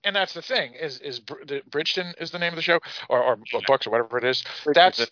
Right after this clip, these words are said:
Speaker 1: that's its own distinct thing. That's, that's not this show. So why even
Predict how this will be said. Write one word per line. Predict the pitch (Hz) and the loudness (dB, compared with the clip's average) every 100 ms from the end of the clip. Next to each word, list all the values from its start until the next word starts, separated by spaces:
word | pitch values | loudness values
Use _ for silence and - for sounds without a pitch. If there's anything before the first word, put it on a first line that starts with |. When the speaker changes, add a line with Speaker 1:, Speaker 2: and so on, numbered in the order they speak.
| _ | _
Speaker 1:
that's | 175 185 - | -2 -2 -2
its | 185 - | -8 -4
own | 180 180 170 - _ _ - | -2 -2 -4 -14 _ _ -6
distinct | 151 - 160 - | -2 0 -2 -2
thing. | 254 - - _ _ _ | -2 -2 -6 _ _ _
That's, | - 170 - | -2 0 0
that's | 165 160 - | 2 2 0
not | 151 147 _ _ _ | 0 -2 _ _ _
this | 196 | -2
show. | 196 139 110 | 0 0 0
So | - 135 135 131 - _ - | 2 2 0 -6 -12 _ 0
why | 139 147 | 4 4
even | 147 143 135 | 4 -2 -10